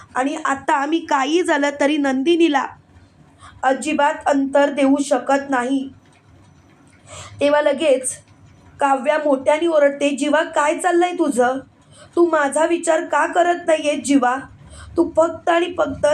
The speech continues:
नंदिनी ताईचाच विचार करतोयस." तेव्हा लगेच जीवा बोलतो, "मी माझ्याच बायकोचा विचार करणार, बाकी कोणाचा? आणि खरं सांगायचं तर मी तुझा विचार का करू?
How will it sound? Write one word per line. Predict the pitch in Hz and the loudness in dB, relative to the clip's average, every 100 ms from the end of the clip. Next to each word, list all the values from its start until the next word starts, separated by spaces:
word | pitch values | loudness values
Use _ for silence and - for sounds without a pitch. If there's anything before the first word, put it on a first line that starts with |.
| 311 | 2
नंदिनी | 294 277 320 330 | 0 0 0 0
ताईचाच | 339 302 320 - 349 349 | 2 2 0 0 0 0
विचार | 320 311 294 | 0 0 0
करतोयस." | 294 269 269 262 240 - - - - - - - - | 0 -2 2 0 0 -10 -14 -14 -10 -10 -10 -10 -2
तेव्हा | 277 294 | 0 2
लगेच | 294 311 - | 0 -2 -2
जीवा | 277 285 311 | 2 2 2
बोलतो, | 320 285 269 | -2 0 0
"मी | 285 320 | 0 0
माझ्याच | 294 262 294 339 330 | 0 0 0 0 2
बायकोचा | 330 320 320 320 320 | 0 2 -2 0 -2
विचार | 294 277 285 277 | -2 0 0 0
करणार, | 269 247 254 240 - - - - - - | -2 -2 -2 -2 -6 -14 -14 -12 -8 -2
बाकी | 269 277 | -2 0
कोणाचा? | 349 349 339 311 302 269 - - - - - - - - - | -2 0 2 2 0 -2 -2 -14 -20 -20 -20 -20 -20 -20 -10
आणि | - 294 294 | -4 -4 2
खरं | 302 302 339 | 4 4 2
सांगायचं | 330 320 311 320 302 | 0 2 2 0 2
तर | 285 294 | 2 2
मी | |
तुझा | 339 330 294 294 | 0 0 0 2
विचार | 320 320 320 320 | 2 0 0 0
का | 320 294 330 | 0 -2 0
करू? | 330 330 277 | 0 0 -2